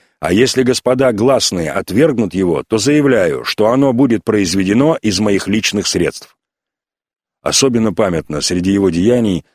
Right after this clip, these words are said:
история создания психиатрической больницы на Канатчиковой даче. Увидев, в каком плачевном состоянии и тесноте находились душевнобольные в существующих лечебницах,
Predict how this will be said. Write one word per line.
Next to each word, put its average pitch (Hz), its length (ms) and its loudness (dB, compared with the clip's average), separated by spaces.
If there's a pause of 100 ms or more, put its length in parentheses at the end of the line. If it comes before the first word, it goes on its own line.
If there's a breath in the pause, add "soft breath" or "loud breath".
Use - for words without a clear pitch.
(140)
история 143 460 2
создания 120 600 0
психиатрической 113 760 -2
больницы 101 480 0
на 92 140 -2
Канатчиковой 104 640 -2
даче. 98 400 -4 (640)
Увидев, 135 580 0
в - 100 -12
каком 123 320 -2
плачевном 123 580 0
состоянии 110 720 0
и 80 60 -4
тесноте 107 520 -2
находились 95 540 -2
душевнобольные 98 960 0
в - 60 -8
существующих 101 720 -2
лечебницах, 85 680 -2